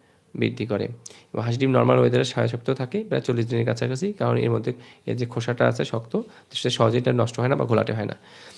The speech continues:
এর মধ্যে থাকা খনিজ উপাদান সেলেনিয়াম, জিঙ্ক, কপার, পটাশিয়াম, সোডিয়াম, ফসফরাস, ক্যালসিয়াম এবং আয়রন থাকে, যা শরীরকে একটা বুস্ট করে। এর শরীর, বডিকে অটো বুস্ট করার জন্য হাঁসের ডিমের জুড়ি নেই। মানে একই খাবারে সেলেনিয়াম পাবেন,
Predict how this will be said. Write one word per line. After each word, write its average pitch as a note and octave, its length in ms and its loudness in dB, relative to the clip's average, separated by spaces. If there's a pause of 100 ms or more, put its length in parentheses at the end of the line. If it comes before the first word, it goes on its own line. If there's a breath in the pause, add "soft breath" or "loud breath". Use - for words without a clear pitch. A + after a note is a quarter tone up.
(240 loud breath)
এর C#3 160 6
মধ্যে C#3+ 160 6
থাকা D3 220 2
খনিজ C#3 280 6
উপাদান D3 380 4
সেলেনিয়াম, C3 460 4
জিঙ্ক, D3+ 400 2 (260)
কপার, C3 340 4
পটাশিয়াম, C3+ 420 4
সোডিয়াম, C3 320 4
ফসফরাস, C3+ 380 0
ক্যালসিয়াম B2+ 380 0
এবং C3 160 4
আয়রন A#2 220 4
থাকে, C3 200 -2
যা D#3 200 0 (320 loud breath)
শরীরকে C3 600 2
একটা D3 260 0 (280 soft breath)
বুস্ট C#3 300 6
করে। A2 200 2 (380 loud breath)
এর - 80 2
শরীর, C#3 240 4
বডিকে D#3 300 6
অটো C#3 200 8
বুস্ট D3+ 160 0
করার D3 120 4
জন্য D#3 100 6
হাঁসের B2 240 0
ডিমের F3 280 2
জুড়ি C3+ 400 2
নেই। A2+ 160 2 (260 loud breath)
মানে C#3 140 6
একই G3 220 8
খাবারে E3 380 6 (240 loud breath)
সেলেনিয়াম D3+ 460 8
পাবেন, C3+ 400 6